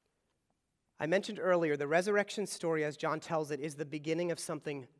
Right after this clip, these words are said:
absolutely new. That's why I'm so drawn to the garden here, and that's why I think it affects our lives. You see, we remember Jesus walking in the garden the first time. It happens in Gen-, uh, I'm sorry, we remember God walking in the garden the first time.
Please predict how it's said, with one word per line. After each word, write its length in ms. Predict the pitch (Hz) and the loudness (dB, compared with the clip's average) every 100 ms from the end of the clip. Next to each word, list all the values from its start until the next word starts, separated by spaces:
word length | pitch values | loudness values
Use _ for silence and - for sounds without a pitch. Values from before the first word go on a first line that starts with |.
| _ - | _ 4
absolutely 640 | 156 - - 170 151 135 | 4 4 -2 -4 -4 -4
new. 180 | 135 127 | -4 -2
That's 240 | 123 151 180 | -2 -2 -4
why 120 | 165 | -6
I'm 100 | 147 | -6
so 120 | 160 | -8
drawn 220 | 147 147 | -6 -6
to 100 | 135 | -8
the 60 | 135 | -6
garden 300 | 139 139 131 | -2 -2 -2
here, 160 | 131 127 | -6 -4
and 100 | 127 | -2
that's 220 | 143 - | -2 -2
why 100 | 135 | -2
I 60 | |
think 220 | 127 139 127 | -2 -6 -8
it 60 | |
affects 340 | 127 139 120 - | -6 -8 -6 -6
our 100 | 127 | -8
lives. 420 | - 120 - - _ _ _ _ _ _ _ _ _ _ _ _ _ | -8 -12 -14 -20 _ _ _ _ _ _ _ _ _ _ _ _ _
You 60 | - | -4
see, 160 | - 214 | 0 4
we 80 | |
remember 400 | 220 202 240 240 | 6 8 8 8
Jesus 520 | 185 208 233 208 - - - | 6 4 6 4 2 -4 -4
walking 520 | 170 202 226 233 190 | 8 10 10 8 4
in 220 | 190 202 | 6 6
the 80 | 196 | 6
garden 360 | 185 185 190 196 | 10 10 10 6
the 80 | 180 | 6
first 340 | 240 247 - | 8 8 6
time. 340 | 185 127 120 - _ _ _ _ _ _ _ _ _ _ | 4 4 2 -10 _ _ _ _ _ _ _ _ _ _
It 140 | 196 160 | 4 8
happens 560 | 226 220 202 208 185 - | 8 8 4 2 -2 2
in 280 | 202 202 180 | 6 6 4
Gen-, 300 | 147 208 208 190 | 2 6 8 10
uh, 140 | 196 | 10
I'm 100 | 185 | 8
sorry, 260 | - 170 147 | 8 8 8
we 120 | 180 | 8
remember 320 | 202 233 214 | 10 10 8
God 320 | 196 233 202 180 | 10 12 12 12
walking 340 | 202 214 214 | 10 10 8
in 80 | 190 | 6
the 60 | |
garden 300 | 180 185 180 | 10 10 10
the 60 | 175 | 4
first 280 | - 208 - | 4 4 6
time. 220 | 190 | 4